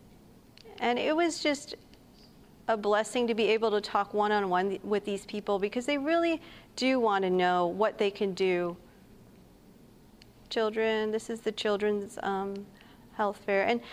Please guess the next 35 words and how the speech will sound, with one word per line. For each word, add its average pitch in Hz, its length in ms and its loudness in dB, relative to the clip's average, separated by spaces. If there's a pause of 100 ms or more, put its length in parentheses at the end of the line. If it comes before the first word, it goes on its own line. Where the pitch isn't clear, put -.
(180)
and 311 80 2
it 339 80 2
was 330 220 0
really 320 260 2
neat 262 300 2
to 254 100 2
have, 208 380 2
um, 196 240 2 (220)
there's 285 200 2
Angie 233 360 2
David. 208 380 2
I 208 80 4
don't 214 120 0
know 220 80 2
if 214 140 -4
you 220 80 -2
folks 208 380 -2
know 208 140 2
who 220 160 0
she 214 220 -2
is 202 160 0
from 208 280 -2
Advent 214 340 0
Hope. 214 320 -2 (500)
She 240 220 -4
did 208 220 2
a 202 80 4
lot 190 200 2
of 196 120 -2
the 202 100 0
talks 196 420 -2
there 190 380 2
for 202 140 -2
the 190 80 -2
kids. 208 600 -4